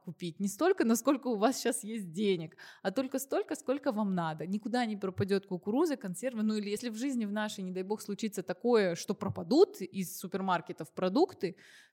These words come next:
то, м, вот эта банка кукурузы огромная, открытая в холодильнике, будет последним, что вы с-, схватите с собой, чтобы убегать в зомби-апокалипсис.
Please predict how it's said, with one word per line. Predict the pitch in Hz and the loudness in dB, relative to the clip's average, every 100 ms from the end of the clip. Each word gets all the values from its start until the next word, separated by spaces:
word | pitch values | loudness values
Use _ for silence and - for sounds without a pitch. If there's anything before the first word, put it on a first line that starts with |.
| _ | _
то, | 196 208 202 - - - - | 0 2 2 -2 -8 -20 -20
м, | 175 _ | -20 _
вот | 180 190 | -2 2
эта | 196 196 | 2 2
банка | 170 196 190 190 175 160 - - | 2 4 4 2 0 -2 -8 -16
кукурузы | - 220 311 339 202 | -4 4 8 8 6
огромная, | 165 175 160 160 165 | 4 -2 -2 -4 -8
открытая | - 175 165 160 | -6 -6 -6 -4
в | |
холодильнике, | 190 202 214 285 202 202 | 2 2 4 2 2 2
будет | 214 214 | 0 0
последним, | 233 220 190 175 | 0 4 2 2
что | - 170 | -6 -6
вы | |
с-, | 165 | -6
схватите | - - - 175 170 202 | -8 -2 0 0 0 0
с | - | 2
собой, | 214 190 262 | 2 6 6
чтобы | 269 214 185 | 6 2 4
убегать | 202 185 185 202 185 | 4 2 2 2 2
в | |
зомби-апокалипсис. | 175 190 190 180 - 196 175 180 - - - - | 0 2 4 4 2 2 2 0 -4 -8 -8 -8